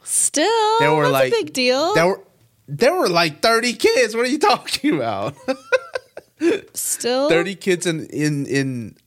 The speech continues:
Speaker 2: uh, well, uh, division, I guess,
Speaker 1: So
Speaker 2: like,
Speaker 1: in
Speaker 2: the
Speaker 1: other words,
Speaker 2: division.
Speaker 1: you really know how to skate.
Speaker 2: I used to.
Speaker 1: Okay.
Speaker 2: I used to skate, um, every day. That was,
Speaker 1: Mm-hmm.
Speaker 2: like,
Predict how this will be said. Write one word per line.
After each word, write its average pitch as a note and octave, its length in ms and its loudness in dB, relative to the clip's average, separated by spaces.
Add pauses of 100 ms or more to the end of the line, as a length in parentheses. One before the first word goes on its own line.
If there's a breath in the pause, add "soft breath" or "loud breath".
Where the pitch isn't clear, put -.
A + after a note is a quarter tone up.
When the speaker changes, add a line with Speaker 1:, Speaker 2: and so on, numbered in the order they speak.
Speaker 2:
uh, A2+ 340 0
well, B2+ 380 0 (760 soft breath)
uh, A2+ 260 -2 (180)
division, A2 680 -4
I G#2+ 80 -12
guess, G#2+ 300 -10 (200)
Speaker 1:
So - 200 0
Speaker 2:
like, D4 60 0
Speaker 1:
in C#4+ 60 -2
Speaker 2:
the C#4+ 60 -2
Speaker 1:
other D#4 180 -2
words, C#4+ 240 -2
Speaker 2:
division. B3+ 80 0 (100)
Speaker 1:
you A#3+ 60 -6
really B3+ 240 2
know A3+ 160 -2
how G#3+ 120 -2
to G3 80 -2
skate. D3 440 -6 (440 loud breath)
Speaker 2:
I D3+ 120 0
used B2+ 420 -4
to. - 240 -12 (120)
Speaker 1:
Okay. G#3 340 -8
Speaker 2:
I G#2+ 60 -8
used A2+ 280 -4
to B2 80 -8
skate, - 540 -4
um, G#2 540 -6 (380)
every A#2 320 -4
day. G2+ 440 -8
That A2 140 -4
was, A2+ 140 -4
Speaker 1:
Mm-hmm. A2+ 80 -4
Speaker 2:
like, G#2+ 260 -4